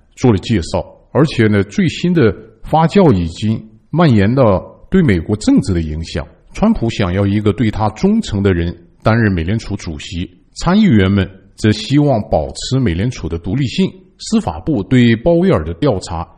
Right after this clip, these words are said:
引发了不满，凸显这两个目标之间的冲突。所以本来是川普与美联储的争斗，现在变成了川普与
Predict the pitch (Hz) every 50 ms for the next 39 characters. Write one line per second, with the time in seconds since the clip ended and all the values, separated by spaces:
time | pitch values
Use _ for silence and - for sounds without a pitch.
0 | _ _ _ - 113 110 98 85 82 76 76 - 131 131 139 123 107 98 - -
1 | 180 143 104 78 67 - - _ _ _ _ - - 214 220 208 - - 101 90
2 | 71 - - _ _ _ _ - 196 190 131 90 76 78 82 95 117 151 180 156
3 | 104 123 127 123 120 - - 127 107 - - 120 113 101 87 - - - 151 156
4 | 151 - - 123 113 117 - - - - _ _ - - 175 180 - - - 101
5 | 95 98 123 151 - - 147 143 139 127 123 - 170 175 190 92 - 101 101 95
6 | 95 95 92 92 87 - - - _ _ - 101 101 107 127 185 208 214 - 117
7 | 95 80 80 82 90 - - 117 113 110 127 110 92 - - 147 131 123 117 110
8 | 92 - 156 127 110 - 110 104 95 - - 135 139 147 139 - 95 90 87 85
9 | 85 80 78